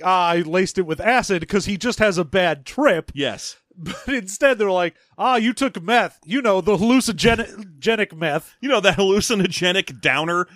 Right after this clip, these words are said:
Speaker 2: meth? <laughs>
Speaker 1: You know.
Speaker 2: But then, you know, 'cause he has this whole trip where he's like, "Oh my God, there's no one else here. I'm all
Speaker 1: Oh,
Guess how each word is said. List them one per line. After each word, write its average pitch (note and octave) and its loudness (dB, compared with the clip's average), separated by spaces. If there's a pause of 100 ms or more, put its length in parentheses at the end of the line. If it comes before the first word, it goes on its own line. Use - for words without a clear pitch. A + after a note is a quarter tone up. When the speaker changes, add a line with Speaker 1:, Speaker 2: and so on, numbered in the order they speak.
(140)
Speaker 2:
meth? C3+ -2 (100)
<laughs> - - (800)
Speaker 1:
You D4+ 4
know. E3 0 (2250)
Speaker 2:
But G3+ -4
then, A#3 0
you A#3 -4
know, F#3 4
'cause G3 -4
he A3 -4
has G#3+ 2
this G#3 -2
whole G3 -2
trip G3 -2
where E3 -4
he's C#3+ -6
like, C#3+ -2
"Oh D#3+ 2
my C#3 0
God, C3 0
there's B2 -4
no C#3+ 2
one C3+ -2
else A#2+ -4
here. C3 -2
I'm G#2+ -4
all C3 0
Speaker 1:
Oh, - -4